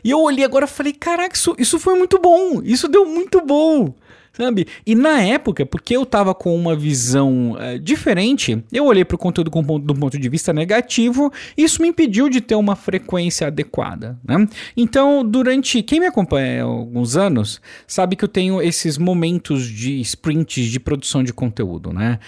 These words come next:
Eu comecei com aqueles trinta dias lá atrás, produzindo conteúdo todo dia, depois foi mais trinta, depois mais trinta, depois, recentemente, esses cem dias de podcast, e isso tudo foi muito bom,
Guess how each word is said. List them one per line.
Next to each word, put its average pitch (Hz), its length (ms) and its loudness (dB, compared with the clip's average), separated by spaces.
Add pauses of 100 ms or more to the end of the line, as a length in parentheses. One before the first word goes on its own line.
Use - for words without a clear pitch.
(180)
Eu 107 80 -4
comecei 113 460 -2
com - 100 -10
aqueles 101 460 -8
trinta 160 500 -2
dias 110 540 -2
lá 123 140 -4
atrás, 113 380 -6
produzindo 113 440 -4
conteúdo 107 420 -6
todo 104 220 -10
dia, 160 420 -2
depois 127 380 -6
foi 107 200 -6
mais 104 220 -8
trinta, 180 380 -4
depois 104 320 -8
mais 104 180 -6
trinta, 175 580 -2 (400)
depois, 123 540 -2
recentemente, 156 920 0
esses 131 240 -2
cem 165 260 0
dias 120 380 0
de 107 80 -4
podcast, 131 760 -4 (280)
e 233 100 4
isso 247 180 2
tudo 208 240 -2
foi 196 140 -4
muito 180 320 0
bom, 117 380 0